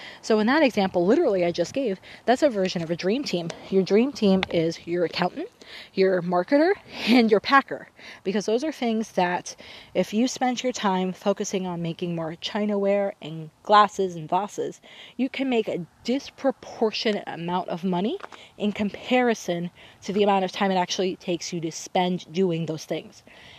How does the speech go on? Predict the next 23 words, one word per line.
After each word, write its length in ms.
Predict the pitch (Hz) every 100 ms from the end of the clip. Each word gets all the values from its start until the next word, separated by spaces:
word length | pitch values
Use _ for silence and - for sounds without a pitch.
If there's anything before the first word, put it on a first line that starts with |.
| -
And 140 | 302
the 60 | 339
other 160 | 339
thing, 160 | 294 240
too, 340 | - 170 - -
is 300 | 170 170 165
think 240 | - - 226
of 80 |
it 40 | 247
this 200 | 196 -
way. 240 | 123 - -
You 280 | - 190 196
are 300 | 151 165 175
taking 400 | - 175 - 269
money 300 | 202 175 247 - - -
and 80 | 185
you're 100 | 190
putting 340 | - 190 196 220
it 80 |
out 240 | 196 190 - -
back 260 | 160 -
into 480 | - 185 - - 180
the, 380 | 175 175 170